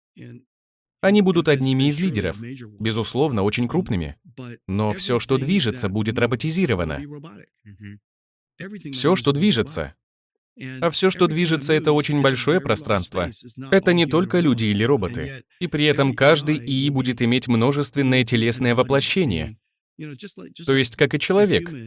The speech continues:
с нашим собственным множественным телесным воплощением. Мы можем сесть в машину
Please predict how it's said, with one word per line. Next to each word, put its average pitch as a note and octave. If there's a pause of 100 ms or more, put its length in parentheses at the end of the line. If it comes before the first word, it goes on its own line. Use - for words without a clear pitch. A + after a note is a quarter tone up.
(160)
с -
нашим F#3+
собственным C#3+
множественным A#2+
телесным A2
воплощением. A#2 (2500)
Мы G3
можем C3
сесть B2
в A2
машину G2+